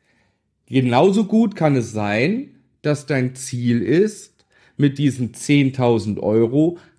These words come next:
generell ein aktiver Aktienhändler zu werden und damit im Hier und Jetzt Geld zu verdienen.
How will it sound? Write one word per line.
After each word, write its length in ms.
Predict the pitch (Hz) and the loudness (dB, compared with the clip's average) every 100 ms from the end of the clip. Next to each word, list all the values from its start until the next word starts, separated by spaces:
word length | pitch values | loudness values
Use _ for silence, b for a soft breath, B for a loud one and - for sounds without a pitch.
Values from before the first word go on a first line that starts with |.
| _ | _
generell 760 | 117 139 135 120 107 123 175 - | 0 2 2 0 0 0 0 -2
ein 260 | 123 120 - | -8 -10 -6
aktiver 680 | 151 - _ - 135 117 - | -8 -8 _ -6 -2 0 -2
Aktienhändler 640 | 190 - 196 190 165 131 | -4 0 4 4 2 -2
zu 160 | - 98 | -2 -4
werden 320 | 87 - - _ _ _ _ | -6 -10 -18 _ _ _ _
und 200 | 131 123 | -4 0
damit 440 | 131 135 135 135 | 2 2 0 -2
im 140 | 131 120 | -4 0
Hier 220 | 170 175 | 2 2
und 160 | 120 117 | 2 0
Jetzt 520 | 175 196 196 - - - - | 0 0 -2 -14 -20 -18 -6
Geld 320 | 127 147 131 | 2 2 2
zu 120 | 131 | -4
verdienen. 500 | 113 98 98 82 85 | -4 -6 -6 -10 -14